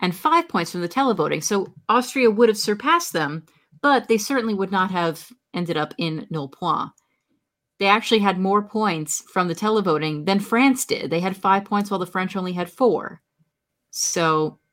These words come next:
it's an interesting little thought experiment here. I feel like they've gotten a bit of short shrift,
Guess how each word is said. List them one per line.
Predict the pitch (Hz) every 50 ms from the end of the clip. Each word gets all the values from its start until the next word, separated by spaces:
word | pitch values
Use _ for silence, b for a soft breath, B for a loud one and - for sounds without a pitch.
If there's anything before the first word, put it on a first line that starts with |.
| _ _ _ _ _ _ _ _ _ _ _ _ _
it's | _ - -
an | 214
interesting | 233 226 - 247 233 - 240 220
little | 208 202 190
thought | 185 - 180 175
experiment | 170 165 - - 160 151 139 135 143
here. | 147 147 - 131 - _ _ _ _ _ _ _ _ _ _ _ _ _ _ _ -
I | 170
feel | 170 - 220 208 208
like | 196 190 185 180 170 - - _ _ _
they've | 180 175 170
gotten | - 170 165 - - 170 160 -
a | -
bit | 165 208 208
of | 196
short | - - 202 175 151 -
shrift, | - 165 147 143 143 - - -